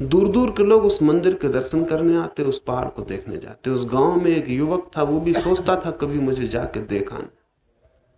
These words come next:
लेकिन करीब था, कभी भी देखा आएगा।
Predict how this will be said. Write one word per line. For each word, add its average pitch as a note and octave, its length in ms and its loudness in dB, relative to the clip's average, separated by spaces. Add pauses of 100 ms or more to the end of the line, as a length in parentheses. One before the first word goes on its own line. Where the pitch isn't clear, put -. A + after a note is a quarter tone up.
(1120)
लेकिन A#3+ 300 6
करीब A3+ 440 4
था, D3+ 60 2
कभी F#3 280 0
भी F3+ 120 -4
देखा - 300 0
आएगा। - 420 -6